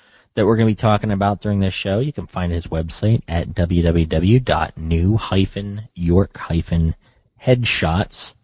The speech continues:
dot com. And, uh, he has a lot of interesting images in there, and we talk about, you know, what makes a good headshot, um, because it's not, it's not necessarily what I would have thought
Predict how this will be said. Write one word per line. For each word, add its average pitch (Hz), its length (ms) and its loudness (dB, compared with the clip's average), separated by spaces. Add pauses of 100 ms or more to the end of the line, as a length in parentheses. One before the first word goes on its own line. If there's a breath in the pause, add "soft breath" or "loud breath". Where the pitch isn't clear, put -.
(360)
dot - 260 -2
com. 90 460 -2 (720 soft breath)
And, 98 300 2
uh, 90 80 2
he 98 120 0
has 110 100 0
a 127 40 0
lot 143 200 2
of 139 100 -2
interesting 123 560 -2
images 120 400 4
in 113 160 2
there, 113 300 0
and 85 260 -8
we 95 200 -8
talk 101 320 -2
about, 95 440 0 (160)
you 92 60 -12
know, 90 60 -8
what 110 200 2
makes 110 260 -2
a 107 40 -8
good 98 200 0
headshot, 90 600 -2 (580 soft breath)
um, 85 540 -6 (440)
because 143 300 2
it's 170 180 0
not, 190 300 2
it's - 240 -6
not 156 300 0
necessarily 131 640 0
what 110 120 4
I 120 80 4
would 127 120 2
have 98 100 -2
thought 104 340 -2